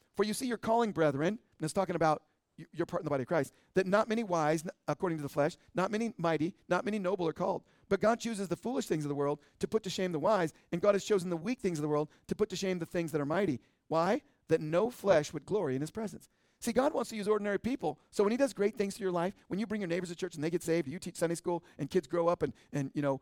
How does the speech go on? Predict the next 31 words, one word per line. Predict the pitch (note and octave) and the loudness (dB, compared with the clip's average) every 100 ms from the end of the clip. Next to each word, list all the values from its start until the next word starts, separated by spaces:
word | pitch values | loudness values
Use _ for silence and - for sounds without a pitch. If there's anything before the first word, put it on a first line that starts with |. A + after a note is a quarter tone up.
| _ - | _ -6
are | C3+ C3 | -4 -4
serving | - G3 F3+ | -2 0 2
the | E3+ | 0
Lord | E3+ F3+ F3 | 0 0 0
and | A#2+ _ | -4 _
God | F3+ F3+ | -4 -2
works | F#3 - | -2 -4
through | F3+ | 0
your | |
life | E3 F3+ | 0 0
and | E3 | 0
does | E3 | -2
great | F3 E3 | -2 -2
things, | E3 G3 - _ _ | -2 -2 -6 _ _
that | G3 | -2
you | F#3 B3+ A3+ | 0 -4 0
don't | G3 - | -2 0
think | F#3 F3 - | -4 -4 -4
it's | E3+ - | -6 -2
you, | D4+ - _ - | -4 -4 _ -4
right? | E3+ - - | -4 -4 -6
That | F3 | -4
no | G3 | -2
flesh | - F3 - | 0 0 0
would | D3+ | -4
glory | D#3+ D#3 | -4 -2
in | |
his | D#3 | -4
presence. | - F4 - _ _ | -6 -8 -10 _ _
And | F3+ | 0
so | G#3+ E3 | 2 0